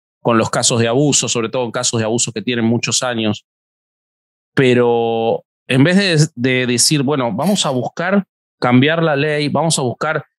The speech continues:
que esta gente tenga protección, que no pueda volver a ver un Bryan Singer", es, "No, y esto lo sabía Chester y lo sabía Chris Cornell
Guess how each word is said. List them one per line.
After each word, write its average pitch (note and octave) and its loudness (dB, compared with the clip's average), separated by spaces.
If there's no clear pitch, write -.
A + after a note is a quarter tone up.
que D3 2
esta C#3+ -2
gente D3 0
tenga D3 -2
protección, C3 -2
que C3+ -4
no C#3+ -4
pueda E3+ 0
volver C3 -2
a C3+ -4
ver C3+ -2
un C3 0
Bryan C3 -2
Singer", E3 0
es, D3+ -2
"No, C3+ 2
y B2 2
esto G3+ 0
lo C#3+ 2
sabía D3+ 2
Chester D3+ 0
y C3 4
lo C3 2
sabía D#3 2
Chris F3 -2
Cornell D#3 2